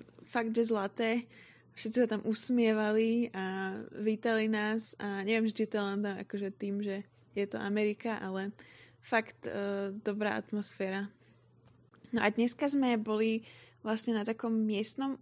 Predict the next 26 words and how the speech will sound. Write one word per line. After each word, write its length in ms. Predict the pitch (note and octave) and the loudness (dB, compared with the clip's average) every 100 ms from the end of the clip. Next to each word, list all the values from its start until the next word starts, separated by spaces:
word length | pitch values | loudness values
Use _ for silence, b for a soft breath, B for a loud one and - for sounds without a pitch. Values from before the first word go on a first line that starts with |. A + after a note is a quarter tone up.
| - | -8
úrade 720 | G3 F#3 F#3+ F#3 G3+ A#3 D4 - | -4 0 0 -2 0 0 0 -8
za 480 | G3+ G#3 G3 F#3+ - | -8 -4 -2 -4 -6
daný 720 | G#3+ G3 F#3+ G3+ G#3 G#3+ - - | -6 -4 -2 -4 -4 -4 -8 -10
okrsok 800 | F#3 - G3+ G#3 B3 F4+ - - B B B B - | -10 -8 -8 -6 -4 -4 -6 -20 B B B B -10
a 80 | |
privítal 560 | G#3+ A3 A3 A#3 A#3 A3 | -4 0 2 2 0 0
nás 160 | A3 A3 | 0 0
tam 240 | A#3+ A3+ | -2 0
pán, 320 | G#3 G3 G#3+ | 0 0 -2
ktorý 160 | A3 G#3+ | 0 0
má 160 | A3 | 0
na 80 | G#3 | 0
starosti, 880 | G3+ - G#3 G#3 - - G#3+ G#3 G3+ | -4 -2 -2 -2 -6 -4 -2 -2 -4
e, 40 | - - G#3 G#3 G3+ G#3 - | -8 -10 -6 -6 -6 -8 -10
celé 400 | - G3+ G3 G3+ | -6 -2 0 0
primárky 640 | G3+ G#3 G3+ G3+ A3+ - F4 A4 A#4 - | 0 -2 0 0 -2 -2 0 0 -2 -6
za 400 | G3+ G#3 G3 G3 | -4 -2 -2 -2
daný 320 | G#3 G3+ G#3 - | -2 -2 -2 -4
okres. 480 | G#3 - A#3 F4+ C4 | -8 -6 -2 -2 0
Volá 160 | G#3+ | -2
sa 160 | - G#3 | -4 -6
to 160 | G3+ | -6
Ada, 400 | - G3+ F#3+ G3 G3+ B B B B B - | -4 -2 0 -2 -4 B B B B B -6
Ada 320 | G#3+ G#3 G3+ | -2 0 0
County. 560 | G3+ G3 F#3 G3 - A4 - - _ _ _ - _ | -2 -4 -2 0 0 0 -2 -20 _ _ _ -20 _
Jeho, 80 | A3+ | -2